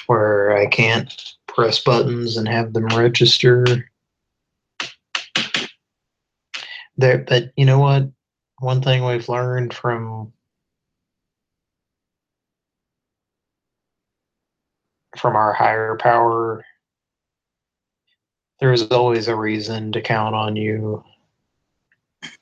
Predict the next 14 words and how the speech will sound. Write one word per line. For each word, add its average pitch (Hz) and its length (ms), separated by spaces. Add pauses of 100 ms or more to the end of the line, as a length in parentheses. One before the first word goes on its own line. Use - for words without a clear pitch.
(140)
And 117 560
more 135 160
importantly, 127 840 (1200)
I 135 80
should 135 240
say 120 160
most 127 460
importantly, - 880 (2750)
there's 117 300
nothing 120 360
more 95 180
important 65 420
than 52 120
this. 50 580